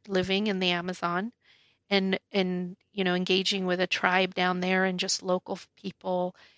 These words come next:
and seeing the simplicity of life. They also don't have, you know, a lot of the problems we have, although they don't have a lot of the blessings we have at the same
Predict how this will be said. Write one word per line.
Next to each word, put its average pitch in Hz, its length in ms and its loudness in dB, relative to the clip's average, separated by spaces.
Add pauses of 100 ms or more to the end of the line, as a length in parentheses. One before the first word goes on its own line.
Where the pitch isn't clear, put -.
(260)
and 196 140 0
seeing 214 500 0
the 190 120 0
simplicity 208 840 -2
of 180 180 -6
life. 180 600 -4 (720)
They 208 200 4
also 214 360 2
don't 196 240 0
have, 180 640 2
you 196 120 -4
know, 180 360 -4 (420)
a 196 60 6
lot 208 220 4
of 226 80 2
the 226 80 -2
problems 226 480 -2
we 254 180 -2
have, - 220 -8 (160)
although 208 300 6
they 202 120 4
don't 196 180 2
have 202 180 0
a 196 40 0
lot 190 180 2
of 190 60 0
the 185 60 2
blessings 208 600 -6
we - 100 -20
have - 260 -6
at - 140 -4
the 185 80 -10
same 175 280 -10